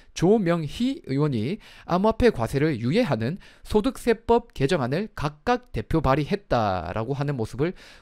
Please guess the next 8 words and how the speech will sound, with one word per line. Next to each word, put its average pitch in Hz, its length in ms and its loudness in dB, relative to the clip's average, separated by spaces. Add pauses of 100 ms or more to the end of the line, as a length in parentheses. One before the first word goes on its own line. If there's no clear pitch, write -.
우리가 214 500 2
확인할 220 640 -4
수 196 300 -4 (100)
있겠습니다. 101 760 -6 (300)
지금 156 520 0 (320)
여야 247 380 6
정치권 180 640 0
내에서도 196 720 0